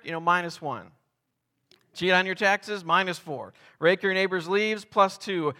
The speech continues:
You know, you get the picture, right? Each good thing you do, good things come back, and each bad thing you do, bad things come back, and then, you know, you get this tally over time. I really did read this on, on social media this week. Somebody wrote,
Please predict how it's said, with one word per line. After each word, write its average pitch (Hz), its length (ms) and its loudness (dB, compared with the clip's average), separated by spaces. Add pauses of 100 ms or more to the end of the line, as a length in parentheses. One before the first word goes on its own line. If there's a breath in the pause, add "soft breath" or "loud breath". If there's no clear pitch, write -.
You 175 80 -12
know, - 20 -8
you 214 100 -8
get 214 160 -2
the 202 80 -14
picture, 123 360 -6
right? 143 280 -6 (580 soft breath)
Each 208 280 -4
good 202 220 -2
thing 214 240 0
you 202 140 -6
do, 185 220 -6
good 165 200 -2
things 170 240 -10
come 185 220 -4
back, 151 420 0
and 143 180 -6
each 156 220 -10 (120)
bad 175 320 0
thing 175 140 -8
you 165 120 -8
do, 156 140 -6
bad 143 360 -4
things 117 260 -16
come 113 220 -12
back, 107 300 -8
and 135 160 -12
then, 127 160 -10
you 123 80 -16
know, 127 100 -12
you 123 100 -14
get 135 160 -10
this 127 220 -14 (180)
tally 175 540 -2
over 110 220 -10
time. 98 400 -16 (1200)
I 139 80 0
really 190 280 2
did 180 120 -4
read 175 200 -4
this 151 180 -2
on, 147 160 -4
on 139 160 -6
social 151 320 -6
media 143 300 -4
this 123 200 -10
week. 120 220 -10
Somebody 143 380 -8 (500)
wrote, 143 500 2